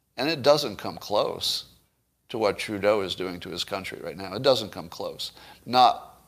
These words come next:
not on an emotional level, not on an ethical level, not on a moral level, not on anything. You know, Biden, to me, Biden just looks like somebody who's trying to do the best he can.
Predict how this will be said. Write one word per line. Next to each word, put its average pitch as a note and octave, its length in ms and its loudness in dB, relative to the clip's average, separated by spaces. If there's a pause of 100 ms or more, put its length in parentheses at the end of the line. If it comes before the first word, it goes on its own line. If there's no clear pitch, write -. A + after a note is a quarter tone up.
not B2+ 260 6
on A#2 180 6
an G#2 100 -2
emotional C3 560 2
level, F3 480 2 (800)
not G#2+ 240 6
on A2 220 8
an G#2+ 80 2
ethical A#2 420 4
level, A2 480 4
not G2 240 2
on F2+ 80 -6
a F#2 60 -6
moral G2 400 4
level, G2 460 2
not B2 200 2
on B2 120 -4
anything. A2+ 400 -4 (680)
You A2+ 80 -6
know, F#2 200 -4 (220)
Biden, D3 640 4 (320)
to D3 100 -2
me, F#3+ 180 4
Biden C3+ 380 6
just G#2 200 -2
looks A2 180 -2
like G#2+ 140 2
somebody G2 440 0
who's F#2+ 140 -6
trying G2 300 -2
to - 120 -16
do F#2+ 100 -8
the F2 100 -12
best F2 300 -4
he - 60 -18
can. F2 240 -6